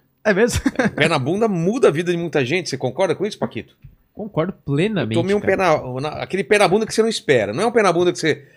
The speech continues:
Speaker 2: "Ah,
Speaker 3: Não
Speaker 2: tá
Speaker 3: é
Speaker 2: uma
Speaker 3: aquele
Speaker 2: merda
Speaker 3: que
Speaker 2: o
Speaker 3: vai
Speaker 2: relacionamento."
Speaker 3: terminando.
Speaker 2: É aquele que você fala, "Pô, tá perfeito o negócio."
Speaker 3: Tá
Speaker 2: De
Speaker 3: top.
Speaker 2: repente, a pessoa fala, "Então, a gente precisa conversar."
Speaker 3: É.
Speaker 2: "O quê?" E aí você fica assim,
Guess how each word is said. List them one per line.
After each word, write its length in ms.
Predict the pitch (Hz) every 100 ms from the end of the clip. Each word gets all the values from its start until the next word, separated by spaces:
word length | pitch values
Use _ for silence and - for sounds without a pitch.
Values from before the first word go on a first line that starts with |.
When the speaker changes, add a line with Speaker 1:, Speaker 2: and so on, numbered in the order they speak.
| _ -
Speaker 2:
"Ah, 300 | 214 214 190
Speaker 3:
Não 60 | 208
Speaker 2:
tá 80 |
Speaker 3:
é 20 | 214
Speaker 2:
uma 60 |
Speaker 3:
aquele 140 | 160 175
Speaker 2:
merda 60 |
Speaker 3:
que 40 | 170
Speaker 2:
o 20 |
Speaker 3:
vai 80 | 170
Speaker 2:
relacionamento." 420 | 175 190 160 156 143
Speaker 3:
terminando. 360 | 180 196 190
Speaker 2:
É 60 | 180
aquele 260 | 151 240 254
que 60 |
você 100 | 233
fala, 220 | 208 180 165
"Pô, 180 | - -
tá 180 | 123 - _ _ _
perfeito 560 | 123 - 131 208 254
o 20 |
negócio." 380 | 170 131 175 202
Speaker 3:
Tá 60 | 175
Speaker 2:
De 40 | 143
Speaker 3:
top. 100 | 180
Speaker 2:
repente, 300 | - - - _
a 80 | -
pessoa 280 | 160 175 165
fala, 500 | 131 131 110 95 - _ -
"Então, 580 | 220 - 165 131 101 87 _ 220
a 80 | 123
gente 160 | 147
precisa 180 | 135 147
conversar." 640 | 147 165 147 - 95 85 _ -
Speaker 3:
É. 240 | 104 101 -
Speaker 2:
"O 100 | - - -
quê?" 340 | 523 - 427 - _ _ _ _ _ _ -
E 100 | 135
aí 280 | 123 143
você 260 | - 117 123
fica 240 | - -
assim, 260 | 165 - 151